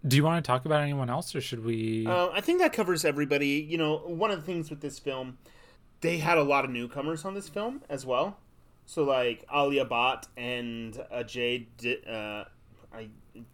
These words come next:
Speaker 2: Devon, something like that. They're both essentially newcomers to the industry in this film.
Speaker 1: Mm.
Speaker 2: And then
Speaker 1: <laughs>
Speaker 2: you've got a bunch of people that just don't have very many credits.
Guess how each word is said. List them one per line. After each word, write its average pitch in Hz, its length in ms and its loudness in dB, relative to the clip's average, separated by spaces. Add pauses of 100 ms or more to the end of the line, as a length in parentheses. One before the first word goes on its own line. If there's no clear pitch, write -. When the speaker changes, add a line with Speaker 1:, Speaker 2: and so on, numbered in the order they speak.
(140)
Speaker 2:
Devon, 170 920 -8 (120)
something 123 380 -12
like 117 200 -12
that. 120 220 -8 (520)
They're 131 180 2
both 120 460 0
essentially 113 460 -8
newcomers 110 580 -10
to 107 360 -6
the 107 100 -12
industry 107 420 -12
in 104 80 -12
this 104 160 -16
film. 104 300 -12 (100)
Speaker 1:
Mm. 117 400 -2
Speaker 2:
And 127 720 -4
then 127 580 -6
Speaker 1:
<laughs> - 100 -20
Speaker 2:
you've 131 360 -10
got 160 180 4
a 151 40 2
bunch 131 220 -6
of - 60 -20
people 127 180 -6
that 117 140 -8
just - 260 -10
don't 110 220 -8
have 110 200 -6
very 117 180 0
many 107 220 -8
credits. - 580 -8